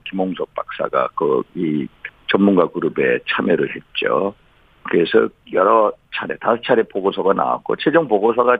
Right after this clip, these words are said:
지난달에 나왔습니다. 그래서 지난달에 최종 보고서를 근거로 곧 방류할 거다 예상을 했는데, 빠른 행보로 보이는 것은 기시다 후미오 총리가 한미일 정상회담을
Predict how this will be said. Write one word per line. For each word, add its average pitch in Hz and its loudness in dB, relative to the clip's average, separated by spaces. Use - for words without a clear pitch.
지난달에 127 0
나왔습니다. 64 -6
그래서 117 0
지난달에 110 2
최종 120 -4
보고서를 90 -2
근거로 104 0
곧 117 0
방류할 120 2
거다 87 -6
예상을 113 0
했는데, 92 -4
빠른 175 0
행보로 151 -4
보이는 110 -2
것은 113 -2
기시다 - 0
후미오 117 2
총리가 110 0
한미일 135 2
정상회담을 92 0